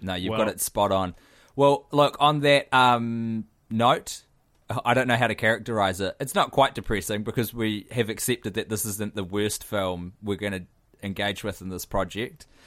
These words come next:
Speaker 1: Nonetheless, there's a long road to hoe, Guy Montgomery. Let us get on with our lives ever so briefly before our next watch. Uh, this is taking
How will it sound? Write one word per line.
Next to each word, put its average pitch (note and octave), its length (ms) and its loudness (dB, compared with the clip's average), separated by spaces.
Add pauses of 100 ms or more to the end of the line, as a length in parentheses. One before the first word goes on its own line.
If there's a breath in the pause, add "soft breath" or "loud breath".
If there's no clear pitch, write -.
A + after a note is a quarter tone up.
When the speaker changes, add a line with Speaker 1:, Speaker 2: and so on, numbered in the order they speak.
(760 soft breath)
Speaker 1:
Nonetheless, E3+ 960 2 (200)
there's D#3 260 4
a D#3+ 60 4
long E3 640 6
road D3 420 6
to D3+ 180 4
hoe, B2+ 480 4
Guy B2+ 320 4
Montgomery. A2+ 840 2
Let D3 160 2
us D3 160 4
get D3 160 0
on C3+ 160 2
with B2+ 160 -4
our A#2 180 2
lives C#3 580 2
ever C#3 180 2
so C#3 200 2
briefly D#3+ 520 0
before C#3 440 -2
our B2 140 2
next - 340 -8
watch. C#3 460 -2 (100)
Uh, A#2 260 4
this C#3 240 0
is D#3 140 -4
taking C3+ 640 -2